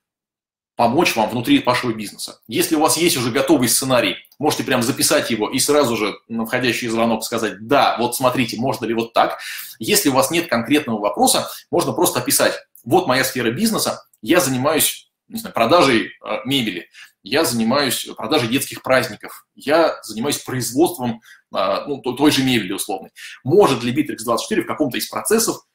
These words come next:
сделать мне лучше и, и каким образом?» И коллеги сориентируют, скажут, на-, насколько будет полезен Битрикс двадцать четыре, как его можно интегрировать к себе. Про попробовать.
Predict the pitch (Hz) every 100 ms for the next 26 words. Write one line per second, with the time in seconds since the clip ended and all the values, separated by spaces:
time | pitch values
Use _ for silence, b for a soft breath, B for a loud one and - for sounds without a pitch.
0 | _ 113 160 165 - 135 117 160 - -
1 | 113 - - - - 147 - 165 123 107
2 | 104 95 - _ 196 - 127 175 151 110
3 | - - 120 120 185 160 117 - 156 120
4 | - 107 110 123 - - 123 117 110 -
5 | 120 117 104 101 - - - 107 - 185
6 | 120 170 170 131 113 127 139 123 B B
7 | - 151 123 123 143 160 117 - - 110
8 | 95 - B B B B _ _ _ -
9 | 123 139 135 202 120 87